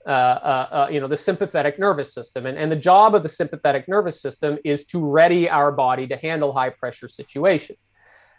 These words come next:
Uh, and so when the, the sympathetic nervous system gets activated, it, it, a number of physiological things happen, right? My heart rate starts to elevate, my respiration rate gets quicker, my muscles tense up, there's adrenaline and cortisol that gets pumped into,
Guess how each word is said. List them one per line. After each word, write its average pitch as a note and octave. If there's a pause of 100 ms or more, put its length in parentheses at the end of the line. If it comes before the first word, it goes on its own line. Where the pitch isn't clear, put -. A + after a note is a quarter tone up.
Uh, D#3+
and F3
so F#3+
when G3+
the, A#3
the E3+
sympathetic D#3+
nervous C3+
system C3
gets B2
activated, D3 (100)
it, -
it, E3+
a F3
number G3+
of F3
physiological C#3
things -
happen, -
right? C#3+
My C#3
heart D#3+
rate D#3
starts C#3+
to -
elevate, C3 (260)
my C#3
respiration C3
rate D3
gets D3
quicker, D3
my A#2
muscles D3+
tense C#3+
up, C3
there's A#2+
adrenaline C3+
and A#2+
cortisol D#3+
that C3+
gets B2
pumped C3+
into, B2+